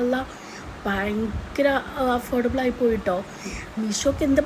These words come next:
പറ്റിയെന്ന് വരെ ഞാൻ ചിന്തിച്ചു പോയി, കാരണം അത്രയും ഓഫറാണ് ഇതിൽ കൊടുത്തിട്ടുള്ളത്. അപ്പോൾ ഒരുപാട് പേര് പിന്നെ നല്ല കളക്ഷൻസ് ആണ് ട്ടോ, നല്ല റിവ്യൂ കാര്യങ്ങളും എല്ലാം ഇതിൽ ഉണ്ട് ട്ടോ.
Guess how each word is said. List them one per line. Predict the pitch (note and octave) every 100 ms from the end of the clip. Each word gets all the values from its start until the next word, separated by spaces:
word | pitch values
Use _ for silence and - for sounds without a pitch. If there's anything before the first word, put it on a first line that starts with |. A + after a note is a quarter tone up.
| -
പറ്റിയെന്ന് | - - C#4+ D4+
വരെ | C4+ C#4
ഞാൻ | C4+ B3+
ചിന്തിച്ചു | B3 G#3+ G3+ A#3
പോയി, | G3+ G3+
കാരണം | G3+ A3+ A#3 -
അത്രയും | - - - C4+ C4+ B3
ഓഫറാണ് | A3+ - B3+ B3 C4+ - - G#3 F3+ A3
ഇതിൽ | A3+ B3 C4
കൊടുത്തിട്ടുള്ളത്. | G#3+ F#3+ G#3+ A#3 A3 F#3 F3+ - - - - - - - - -
അപ്പോൾ | - C4 -
ഒരുപാട് | G#3+ G3+ G3+ B3+ D#4
പേര് | D4+ C4 C#4+ C#4+ B3 G3+
പിന്നെ | B3 A#3 A3+ A3 G#3+ G#3+
നല്ല | G#3 G3 B3 D4
കളക്ഷൻസ് | A#3+ A#3+ C4 B3+ B3+ A#3+
ആണ് | G#3 G3 -
ട്ടോ, | G3 G3+
നല്ല | G3+ G3+ A#3 C4 A3+ G#3
റിവ്യൂ | G#3 A3 B3+ C4+
കാര്യങ്ങളും | A3+ G#3+ G#3+ A3 B3+ B3 A3+
എല്ലാം | G#3 A#3 B3+ A3+
ഇതിൽ | G#3 A#3 C4+
ഉണ്ട് | A3 G#3 A3
ട്ടോ. | G#3+